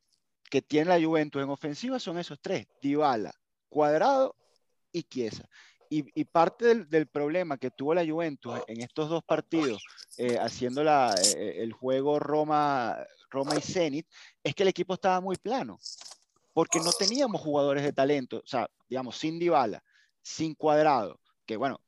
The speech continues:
sin Cuadrado en Zenit y en el partido de la Roma con un Cuadrado,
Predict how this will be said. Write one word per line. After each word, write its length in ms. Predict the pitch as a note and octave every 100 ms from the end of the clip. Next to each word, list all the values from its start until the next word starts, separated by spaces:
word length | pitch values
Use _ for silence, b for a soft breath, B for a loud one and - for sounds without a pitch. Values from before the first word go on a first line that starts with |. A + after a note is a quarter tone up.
| _
sin 300 | _ - A2+
Cuadrado 440 | A2 A#2 A#2 C3+ D3+
en 100 | D#3
Zenit 460 | - F#3 G3 B3 -
y 220 | - C#3+ C#3
en 100 | B2+
el 80 | B2
partido 400 | - A#2 B2+ C3+
de 60 |
la 100 | D#3+
Roma 280 | C3+ C#3+ E3
con 160 | D3 B2+
un 100 | C3
Cuadrado, 640 | C#3 C#3+ C#3+ C#3+ D3+ E3+